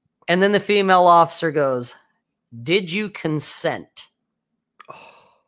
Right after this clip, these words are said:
And for about a half a second, my heart stopped.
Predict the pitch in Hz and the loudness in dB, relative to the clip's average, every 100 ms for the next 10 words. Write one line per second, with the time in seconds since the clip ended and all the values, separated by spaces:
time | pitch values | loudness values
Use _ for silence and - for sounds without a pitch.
0 | _ _ _ _ _ _ _ 156 160 170 | _ _ _ _ _ _ _ -2 0 0
1 | 160 - 175 175 165 160 160 151 139 165 | -2 0 4 6 6 4 2 0 2 4
2 | 151 120 120 147 214 - 190 - 226 214 | 4 2 -2 0 0 0 -2 0 0 -2
3 | 180 156 131 127 127 147 160 156 - - | -4 -6 -6 -6 -2 0 0 -2 -8 -8
4 | - 98 - _ - | -8 -10 -10 _ -20